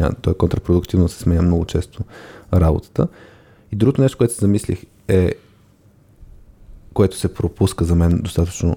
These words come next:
в процеса на, на разговори с, а, работодатели, бъдещи, потенциални и така нататък, е много по-ясно да се казва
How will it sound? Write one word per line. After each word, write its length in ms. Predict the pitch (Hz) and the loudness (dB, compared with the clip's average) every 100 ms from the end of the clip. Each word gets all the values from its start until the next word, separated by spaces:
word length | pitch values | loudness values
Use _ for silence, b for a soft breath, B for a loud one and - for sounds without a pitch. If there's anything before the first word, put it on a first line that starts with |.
| - | -2
в 140 | 87 - | -6 -4
процеса 480 | - 82 85 85 82 | -6 -2 -2 0 -2
на, 160 | 78 82 | -2 0
на 200 | 85 - - | -2 -2 -6
разговори 520 | - 90 90 87 85 | -2 0 0 -2 -4
с, 380 | 95 - - - | -4 -10 -12 -6
а, 360 | - 85 82 107 b b b b _ - | -2 -2 -4 -6 b b b b _ -2
работодатели, 720 | 90 - 85 85 - 92 135 - | -2 -2 0 0 2 0 -2 -4
бъдещи, 420 | 90 87 85 - - | -4 -2 -2 -6 -12
потенциални 520 | 82 - 87 - 160 | -10 -8 -4 0 -2
и 40 | |
така 140 | - 98 | 0 0
нататък, 260 | 117 - _ | 0 -4 _
е 60 | 98 | -2
много 240 | 95 95 | 0 0
по-ясно 600 | - 95 92 90 87 - | 2 2 4 2 0 -4
да 80 | 87 | -8
се 140 | - - | -8 -6
казва 420 | 82 85 85 | -4 -4 -4